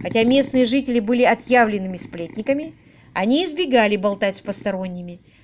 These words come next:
а Квиллер оставался для них посторонним даже после восемнадцати месяцев,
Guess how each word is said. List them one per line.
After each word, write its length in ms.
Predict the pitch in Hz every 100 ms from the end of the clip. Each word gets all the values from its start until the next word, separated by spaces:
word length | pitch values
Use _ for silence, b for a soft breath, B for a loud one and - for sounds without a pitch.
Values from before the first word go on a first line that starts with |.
| b
а 220 | - 240
Квиллер 520 | 247 214 214 220 233 240
оставался 560 | 233 240 214 202 202
для 160 | 220 220
них 160 | 214 214
посторонним 680 | 220 - 208 202 190 170
даже 360 | 143 196 233 226
после 340 | 226 233 -
восемнадцати 720 | 220 214 202 190 240 240 226 233
месяцев, 520 | 220 185 151 -